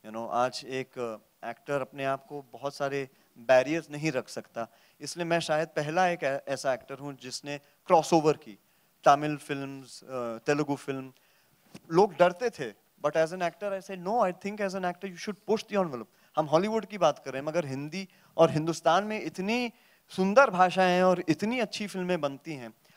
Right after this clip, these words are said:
हम साथ में क्यों नहीं बना सकते? ये सोच के साथ मैंने फिल्म की थी कत्थी।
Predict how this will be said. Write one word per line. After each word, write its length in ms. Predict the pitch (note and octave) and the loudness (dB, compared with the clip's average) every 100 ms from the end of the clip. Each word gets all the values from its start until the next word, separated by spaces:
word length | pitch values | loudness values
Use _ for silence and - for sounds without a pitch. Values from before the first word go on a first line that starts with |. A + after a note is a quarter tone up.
| - | -12
हम 80 | E3+ | -10
साथ 320 | E3 F3 F3+ F#3+ | -2 2 2 0
में 120 | G#3 | -4
क्यों 160 | F#3+ F#3 | -2 -2
नहीं 120 | E3 | 2
बना 240 | C#3+ B2+ | 2 2
सकते? 380 | A#2+ A2+ - G#2+ _ _ - | 0 -6 -14 -20 _ _ -4
ये 160 | E3+ G#3 | 2 2
सोच 260 | G3+ F#3+ | 2 -4
के 100 | - | -6
साथ 200 | E3 D3 C#3+ | 2 2 2
मैंने 200 | B2+ B2 | -2 -6
फिल्म 240 | - B2 | -8 -14
की 180 | A#2+ C#3+ | -10 -10
थी 160 | D3 E3 | -8 -6
कत्थी। 500 | D3 - E3 D#3+ | -4 -4 -4 -6